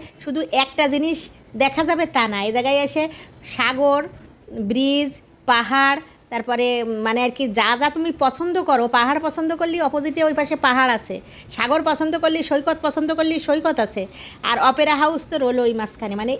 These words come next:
এত সুন্দর একটা পর্যটন কেন্দ্র এই অপেরা হাউস আর হারবার ব্রিজের এই, উম, জ্যাকসন পোর্ট যেটা আর কি, এই পুরো জায়গাটার নাম হচ্ছে জ্যাকসন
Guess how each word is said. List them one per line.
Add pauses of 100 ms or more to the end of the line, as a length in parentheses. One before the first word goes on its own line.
এত
সুন্দর
একটা (420)
পর্যটন
কেন্দ্র
এই (100)
অপেরা
হাউস
আর
হারবার
ব্রিজের
এই, (300)
উম, (340)
জ্যাকসন (100)
পোর্ট
যেটা
আর
কি,
এই
পুরো
জায়গাটার
নাম
হচ্ছে
জ্যাকসন